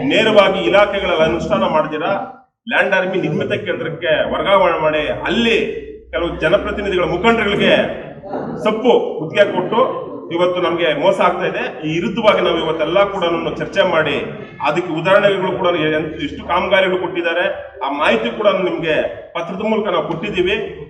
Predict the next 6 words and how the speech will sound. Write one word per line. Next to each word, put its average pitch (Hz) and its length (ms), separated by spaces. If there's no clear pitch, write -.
ನಾವು 156 320
ಇವತ್ತು 151 540
ಸರ್ಕಾರನ 196 440
ಒತ್ತಾಯ 190 380
ಮಾಡ್ತಾ 175 300
ಇದ್ದೀವಿ. 165 600